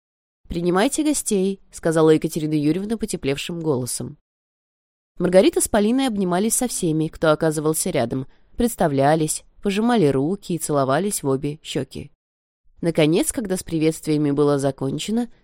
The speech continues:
воспитанницы повели гостей по комнатам.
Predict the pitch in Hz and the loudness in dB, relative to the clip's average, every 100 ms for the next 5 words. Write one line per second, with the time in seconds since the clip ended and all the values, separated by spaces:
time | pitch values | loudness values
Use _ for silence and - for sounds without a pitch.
0 | _ 202 175 - 214 302 277 - 208 185 | _ 2 2 0 -2 0 0 -2 -4 -2
1 | 160 156 147 143 - 135 156 214 - 131 | 0 2 2 0 0 -4 -2 -4 -4 -4
2 | 127 - 131 123 | -4 -8 -10 -10